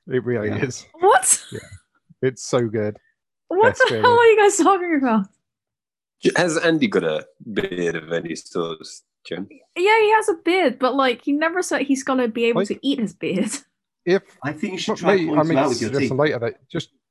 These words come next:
Speaker 1: yeah, try and pull out some of his beard with your teeth later on and
Speaker 2: Do it
Speaker 3: No.
Speaker 2: now, we'll wait.
Speaker 1: get the
Speaker 2: Do
Speaker 1: same
Speaker 2: it now, we'll
Speaker 1: feeling.
Speaker 2: wait.
Speaker 3: No, I'm not doing it.
Speaker 2: Okay.
Speaker 4: And I was hoping you'd give us some tips and secrets,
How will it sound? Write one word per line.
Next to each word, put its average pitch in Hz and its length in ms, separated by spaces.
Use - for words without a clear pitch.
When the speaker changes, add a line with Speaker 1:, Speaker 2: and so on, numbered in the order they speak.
Speaker 1:
yeah, 160 240
try 165 240
and 170 100
pull 160 140
out 156 160
some 147 160
of 123 60
his 127 140
beard 139 200
with 107 100
your 110 100
teeth 120 280
later 120 280
on 117 160
and - 100
Speaker 2:
Do 415 220
it 508 40
Speaker 3:
No. 523 60
Speaker 2:
now, 403 180
we'll 285 140
wait. - 220
Speaker 1:
get 269 100
the 135 100
Speaker 2:
Do 127 80
Speaker 1:
same 127 260
Speaker 2:
it - 60
now, 127 180
we'll 117 120
Speaker 1:
feeling. 107 60
Speaker 2:
wait. - 240
Speaker 3:
No, 202 300
I'm 208 80
not 196 180
doing 175 260
it. 165 140
Speaker 2:
Okay. 143 220
Speaker 4:
And - 320
I 104 120
was 120 240
hoping 170 300
you'd 117 140
give 131 120
us 113 180
some 92 360
tips - 400
and 95 120
secrets, - 840